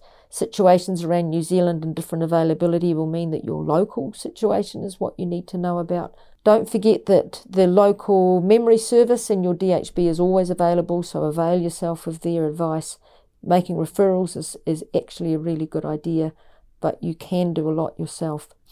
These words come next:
See the Goodfellow website. There's some excellent learning modules there about making the diagnosis of dementia. There's also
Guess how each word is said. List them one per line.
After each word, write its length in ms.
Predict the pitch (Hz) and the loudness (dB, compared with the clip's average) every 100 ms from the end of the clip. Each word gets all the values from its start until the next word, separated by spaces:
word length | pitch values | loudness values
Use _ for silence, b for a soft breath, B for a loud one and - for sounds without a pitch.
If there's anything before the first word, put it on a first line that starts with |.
| B B B B - | B B B B -8
See 280 | - 247 | 2 4
the 80 | 208 | 6
Goodfellow 500 | 180 233 - 226 202 | 4 2 4 6 6
website. 540 | 190 233 214 277 285 - | 6 4 2 2 2 2
There's 160 | 185 | -4
some 100 | 190 - | -2 -2
excellent 420 | - - 196 - | -2 0 -2 2
learning 400 | 196 214 254 262 | 6 6 6 2
modules 500 | 226 208 190 196 - | 4 4 2 -2 2
there 220 | 208 202 | 6 6
about 240 | 190 - | 6 2
making 300 | 185 185 185 | 2 0 0
the 60 | 175 | -2
diagnosis 640 | 175 170 170 175 180 170 | 0 0 0 -4 -6 -8
of 140 | - - | -8 -6
dementia. 400 | 180 208 - 262 | -4 -4 -4 -4
There's 220 | 233 196 | -2 -2
also 560 | 214 208 208 196 190 | -2 -2 0 2 2